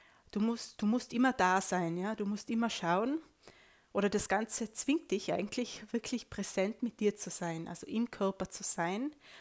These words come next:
und zu schauen, was passiert als nächstes, was ist jetzt dran,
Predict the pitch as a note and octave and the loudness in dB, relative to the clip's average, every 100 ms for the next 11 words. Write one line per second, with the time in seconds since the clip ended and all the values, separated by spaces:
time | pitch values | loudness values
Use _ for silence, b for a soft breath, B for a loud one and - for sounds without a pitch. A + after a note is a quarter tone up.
0 | B B _ G3+ - G#3 - G3+ F3+ G3+ | B B _ -6 -4 -4 -2 0 2 2
1 | A3 G3+ - G#3+ - G3 - F3+ - F3 | 0 0 0 0 0 -2 -4 -4 -4 -4
2 | - - C#4+ D4 - F#3+ - F3+ F#3 F3 | -6 -6 -6 -6 -6 -4 -2 -4 -6 -6
3 | - - F3+ D#3+ F#3 C4+ | -6 -6 -8 -6 -4 -6